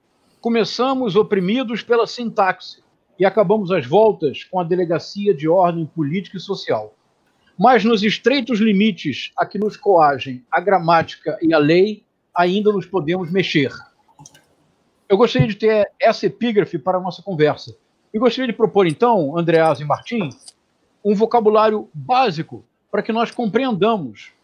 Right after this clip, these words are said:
o que é a pandemia e como é que nós reagimos em relação às ameaças à liberdade. Vou propor, então, que nós temos,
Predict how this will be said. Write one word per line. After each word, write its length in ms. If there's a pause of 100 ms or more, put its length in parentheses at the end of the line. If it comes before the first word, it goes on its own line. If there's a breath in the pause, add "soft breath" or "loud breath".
o 100
que 200
é 80
a 100
pandemia 720
e 60
como 180
é 40
que 120
nós 400
reagimos 580 (160)
em 40
relação 600 (420)
às 240
ameaças 640
à 40
liberdade. 560
Vou 120
propor, 320
então, 420 (640)
que 60
nós 200
temos, 500